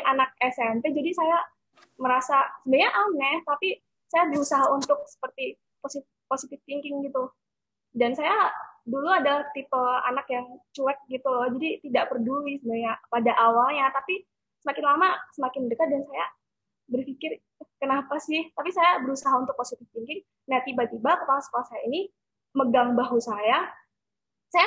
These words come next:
masih positive thinking, tapi saya tidak berkata apapun karena saya bingung juga mau bilang apa ke beliau.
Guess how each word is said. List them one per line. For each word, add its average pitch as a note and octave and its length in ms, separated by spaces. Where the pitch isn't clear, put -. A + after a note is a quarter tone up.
masih F4+ 180
positive D4 380
thinking, D4+ 420
tapi - 160
saya A4 240
tidak C4+ 260
berkata - 380
apapun E4 340
karena B3+ 220
saya D#4 180
bingung D4 400
juga C#4 380
mau B3+ 180
bilang A#3 300
apa A3+ 340
ke - 60
beliau. G#3+ 420